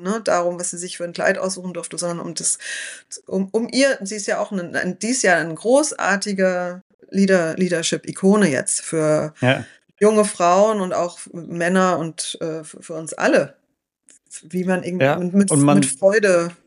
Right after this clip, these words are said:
Speaker 1: mit Freude, ähm,
Speaker 2: Ja, und man, man sieht, wie, wie anziehend das auch ist, ja, wenn man sich, äh, anschaut,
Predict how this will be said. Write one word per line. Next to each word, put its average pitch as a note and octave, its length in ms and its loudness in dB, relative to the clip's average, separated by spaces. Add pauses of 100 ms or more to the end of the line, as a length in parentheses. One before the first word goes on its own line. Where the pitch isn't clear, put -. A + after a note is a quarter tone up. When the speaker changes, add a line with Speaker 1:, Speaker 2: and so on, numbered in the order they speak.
Speaker 1:
mit F#3+ 180 -2
Freude, E3+ 580 2
ähm, D#3 360 -4 (600)
Speaker 2:
Ja, - 220 -6 (220)
und B2+ 180 0
man, C3 180 6 (180)
man B2+ 180 4
sieht, D3+ 300 0
wie, C3+ 300 4
wie C#3 120 2
anziehend C#3 420 4
das A2+ 100 -2
auch A2+ 180 -6
ist, A#2+ 240 -6
ja, C3 200 0
wenn B2 120 4
man A#2+ 120 4
sich, A#2+ 260 0
äh, C3+ 100 0
anschaut, B2 720 0